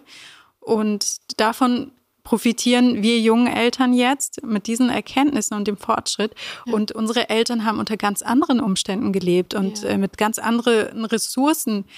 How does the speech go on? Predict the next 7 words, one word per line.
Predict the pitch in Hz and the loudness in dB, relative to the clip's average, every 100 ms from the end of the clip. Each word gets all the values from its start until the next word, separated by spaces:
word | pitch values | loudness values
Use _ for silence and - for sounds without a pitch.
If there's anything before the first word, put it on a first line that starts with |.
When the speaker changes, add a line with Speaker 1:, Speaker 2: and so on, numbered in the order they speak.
| - - | -20 -8
Speaker 1:
uns | 214 190 | -4 0
aufgezogen. | 208 233 - 226 - 214 202 226 | 2 2 0 -6 0 2 2 0
Und | 196 202 214 214 | -2 -4 -4 -8
Speaker 2:
Ja. | |
Speaker 1:
sie | 220 196 | -6 -4
haben | 226 208 | -6 -8
trotzdem | - 226 240 - 247 269 320 | -4 -2 -2 -4 0 2 2